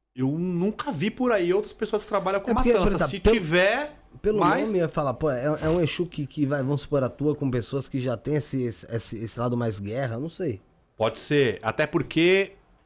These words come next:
Speaker 1: o Matança, a finalidade dele dentro do culto, e eu sou um sortudo nisso,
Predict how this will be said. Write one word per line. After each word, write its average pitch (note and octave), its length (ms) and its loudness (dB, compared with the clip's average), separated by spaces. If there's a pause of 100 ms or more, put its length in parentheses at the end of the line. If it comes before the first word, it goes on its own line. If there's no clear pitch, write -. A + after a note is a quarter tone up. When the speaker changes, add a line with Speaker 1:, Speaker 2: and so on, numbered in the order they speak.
Speaker 1:
o C#3 80 -2
Matança, F3+ 580 0
a D#3 40 -2
finalidade G#3+ 880 0
dele D3 240 -2
dentro D3+ 360 -2
do D3+ 100 0
culto, F#3 500 -6 (320)
e G#2+ 120 -6
eu C#3+ 100 2
sou - 180 -4
um D#3 40 -4
sortudo D#3 580 -2
nisso, G#2+ 420 -4